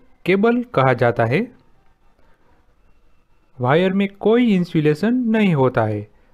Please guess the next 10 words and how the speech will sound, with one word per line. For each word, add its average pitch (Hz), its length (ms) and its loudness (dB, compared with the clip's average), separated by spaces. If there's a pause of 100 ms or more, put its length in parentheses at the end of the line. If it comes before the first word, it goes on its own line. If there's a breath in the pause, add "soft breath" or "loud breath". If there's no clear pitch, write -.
(160)
और 151 400 2 (440)
केबल 156 300 0
पर 135 460 -2 (540)
पूरी 226 220 2
तरह 139 300 2
से 131 200 0
इंसुलेशन 143 720 0
लगाया 214 440 2
होता 113 260 -2
है। 104 340 -8